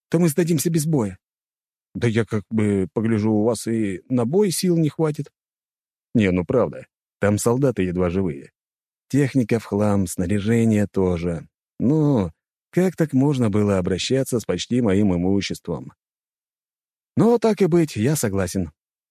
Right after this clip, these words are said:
С огромным неудовольствием, но Меньшин протянул лапы, чтобы закрепить договор рукопожатием. После этого мы вернулись к своим войскам и подготовились. Я взял свои пистолеты, развесил их по ремешкам.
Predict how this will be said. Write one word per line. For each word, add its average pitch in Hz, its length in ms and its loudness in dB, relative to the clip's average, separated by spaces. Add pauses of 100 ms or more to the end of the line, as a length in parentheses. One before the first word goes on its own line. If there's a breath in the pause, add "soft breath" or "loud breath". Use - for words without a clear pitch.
(420)
С - 120 -14
огромным 101 540 2
неудовольствием, 98 1000 0 (500)
но 156 300 0
Меньшин 113 580 0
протянул 101 580 0
лапы, 110 360 0
чтобы 90 260 -4
закрепить 87 460 -4
договор 87 480 0
рукопожатием. 85 1000 -6 (920)
После 147 300 2
этого 127 400 2
мы 104 220 2
вернулись 95 480 0
к - 100 -20
своим 90 380 0
войскам 101 520 0
и 92 60 -2
подготовились. 98 800 -4 (920)
Я 143 220 2
взял 143 320 2
свои 101 260 0
пистолеты, 107 680 0
развесил 101 580 0
их 98 140 -4
по 92 80 -2
ремешкам. 82 640 -6